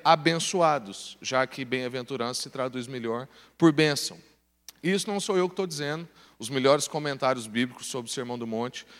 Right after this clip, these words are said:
vão enfatizar a mesma coisa. Então, nesse contexto seria, "Abençoados são." Então, abençoados são os pobres de espírito.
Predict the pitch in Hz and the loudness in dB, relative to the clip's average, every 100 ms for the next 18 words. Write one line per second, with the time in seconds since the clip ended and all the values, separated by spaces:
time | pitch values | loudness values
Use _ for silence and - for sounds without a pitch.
0 | _ 131 135 143 147 175 - 156 - 123 | _ 2 2 2 0 -2 0 -2 0 0
1 | 117 123 143 - 147 147 185 180 160 135 | 4 4 2 -2 0 4 4 4 -2 0
2 | 113 98 104 147 156 - - - _ 151 | 0 -2 -4 -4 -4 -10 -20 -20 _ 6
3 | 190 - 196 175 165 185 - 175 143 123 | 6 6 2 -2 0 -2 0 2 4 4
4 | - 156 160 190 - 175 151 175 175 180 | 4 6 6 2 0 4 6 6 4 -4
5 | - 151 131 104 - - _ - 147 151 | -2 0 0 -2 -10 -20 _ -2 -2 0
6 | 165 - 151 147 151 - 151 - 151 147 | -2 0 6 6 6 -2 -4 0 2 2
7 | 143 131 - 139 131 98 - | -2 -4 -4 -2 -2 -2 -12